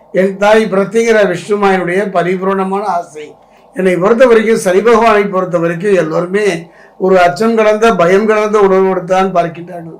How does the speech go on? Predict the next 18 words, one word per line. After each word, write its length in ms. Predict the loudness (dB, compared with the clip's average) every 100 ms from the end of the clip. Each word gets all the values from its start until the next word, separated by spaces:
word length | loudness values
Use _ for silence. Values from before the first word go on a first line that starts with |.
| _ _ _ -2
அது 200 | -2 2
தேவையே 500 | 2 2 2 2 2
இல்லை. 340 | 2 0 -2 -4
காரணம் 540 | -2 0 0 0 0
என்னன்னா, 400 | 0 -2 -4 -6 -8 -10 -16 -20 -18
நல்ல 340 | -2 0 2 2
தசாபுக்தி, 760 | 2 2 0 0 -2 -4 -4 -2 0
இறையருள், 420 | 0 2 2 0 -2
குருவருள் 500 | 0 2 2 0 -2 -8 -20 -16
நமக்கு 320 | -6 -2 0 0
அமையுமானால், 760 | 0 0 0 0 -2 0 -2 -2
நமது 260 | -4 -4
மனமும் 480 | -2 0 0 -2 -2
உடலும் 360 | -2 -4 -8 -12 -20 -20 -8
சரியான 640 | -2 0 4 4 2 2
பாதையை 380 | 2 2 2 2
நோக்கி 260 | 0 0
நகருமானால், 760 | -2 -2 -2 -2 -2 0 0